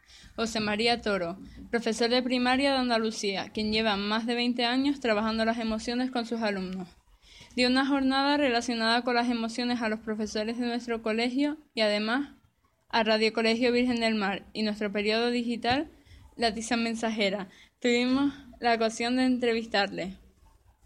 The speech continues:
Ahora pasamos a ofrecerles un corte de esta entrevista en la que el profesor José María Toro detalla en qué consiste este mundo de las emociones y la educación. Les dejamos con la entrevista realizada por Paula Clemente y quien les habla, Ainara Cogollo.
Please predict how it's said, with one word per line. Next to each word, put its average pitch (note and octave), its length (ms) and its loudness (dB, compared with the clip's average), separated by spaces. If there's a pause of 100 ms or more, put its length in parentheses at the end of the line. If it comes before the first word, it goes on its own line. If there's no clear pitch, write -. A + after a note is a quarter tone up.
(1080)
Ahora C4+ 440 4
pasamos B3+ 360 0
a C4 60 4
ofrecerles C4 520 0
un B3+ 160 4
corte B3 280 -2
de B3+ 100 2
esta B3 180 -2
entrevista A3+ 580 0
en F#3+ 80 -2
la G3 120 0
que G3 60 -8
el F#3 80 -2
profesor G3+ 560 -2
José G#3 240 -4
María G#3+ 460 0
Toro B3+ 320 -2 (300)
detalla A#3 440 2
en B3 80 0
qué A#3+ 140 -4
consiste A#3 480 -2
este G#3+ 180 -4
mundo A3 300 0
de G3 80 0
las G3+ 160 -2
emociones A3+ 520 -4
y B3+ 60 2
la A#3+ 140 0
educación. A3+ 640 -6 (380)
Les A3 160 2
dejamos A#3 480 0 (500)
con A#3 400 0 (240)
la A3 140 2
entrevista G#3+ 500 0
realizada A#3 480 2
por G#3+ 300 -4
Paula G3+ 280 0
Clemente A#3+ 680 -2
y A3+ 140 -6
quien G3+ 180 -2
les G#3 100 -4
habla, A3+ 380 -2
Ainara A3 380 -4
Cogollo. F#3 480 -6